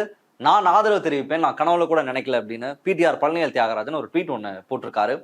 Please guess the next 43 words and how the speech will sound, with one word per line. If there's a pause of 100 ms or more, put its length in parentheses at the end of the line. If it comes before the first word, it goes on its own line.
(360)
எந்த
பின்னணியில
இருந்து (200)
இந்த
ட்வீட்டை
போட்டிருக்காரு,
எந்த
விவகாரம்
அங்க
டிஸ்கஸ்
செய்யப்படுது, (300)
and
இந்த
விஷயத்தை
நம்ம
எப்படி
பார்க்கறோம்
அப்படின்றத
அந்த
வீடியோல
நம்ம
பார்க்க
போறோம். (400)
As
you
all
know, (160)
அஹ்,
இன்னைக்கு
முழுக்க,
நாடு
முழுக்க,
உலகம்
முழுக்க, (460)
அஹ்,
பேசப்படக்கூடிய
ஒரு
முக்கியமான
பொருளாக
எலக்டோரல்
பாண்ட்ஸ்,
தேர்தல்
பத்திரங்கள்